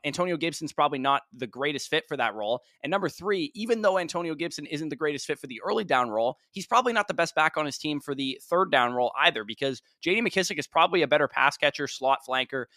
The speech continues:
pass protector than what Antonio Gibson, uh, is for the Commanders. So he's kind of just, like, in no man's land in this backfield right now. It's not that I don't think he's gonna be the starting running back and the guy that should be going the highest in drafts.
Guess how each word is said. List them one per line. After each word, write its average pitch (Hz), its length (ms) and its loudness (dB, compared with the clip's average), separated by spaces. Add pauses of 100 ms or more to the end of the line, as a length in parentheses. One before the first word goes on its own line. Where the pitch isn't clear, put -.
(160)
pass 151 260 4
protector 135 400 0
than 131 120 -4
what 135 120 0
Antonio 135 380 0
Gibson, 127 480 -4 (160)
uh, 120 140 4 (100)
is 160 320 0 (180)
for 180 200 0
the 151 60 -2
Commanders. 160 460 -2
So 156 120 -12
he's 147 100 -6
kind 214 240 0
of 233 60 -4
just, 185 180 -6
like, - 180 0
in 160 220 -2
no 170 180 4
man's 139 300 0
land 117 260 -2
in 113 60 -8
this 113 140 -8
backfield 123 420 0
right 101 180 -6
now. 101 140 -4
It's - 120 -12
not 170 160 0
that 185 100 4
I 156 80 6
don't 151 200 -2
think 139 200 -4
he's 131 160 -8
gonna 139 160 -4
be 131 80 -8
the 120 80 -8
starting 127 400 0
running 127 240 -2
back 156 220 2 (280)
and 131 120 -4
the 139 40 -4
guy 143 140 4
that 135 160 -6
should 151 180 -2
be 143 100 -4
going 131 360 -2
the 110 80 -2
highest 123 460 0
in 123 100 -4
drafts. 117 420 0